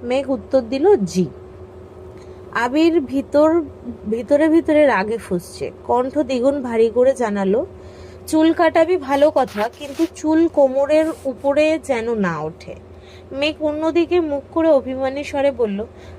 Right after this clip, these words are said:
"আমার চুল আমি কাটাবো, কারো অভিমতের প্রয়োজন নেই।" আবির দাঁতে দাঁত চেপে দীর্ঘশ্বাস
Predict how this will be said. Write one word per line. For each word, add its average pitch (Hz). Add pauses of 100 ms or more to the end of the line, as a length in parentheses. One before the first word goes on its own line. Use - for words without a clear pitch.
"আমার 311
চুল 403
আমি 254
কাটাবো, 170
কারো 330 (600)
অভিমতের 311
প্রয়োজন 180
নেই।" 156 (760)
আবির 262
দাঁতে 277
দাঁত 285
চেপে 302
দীর্ঘশ্বাস 262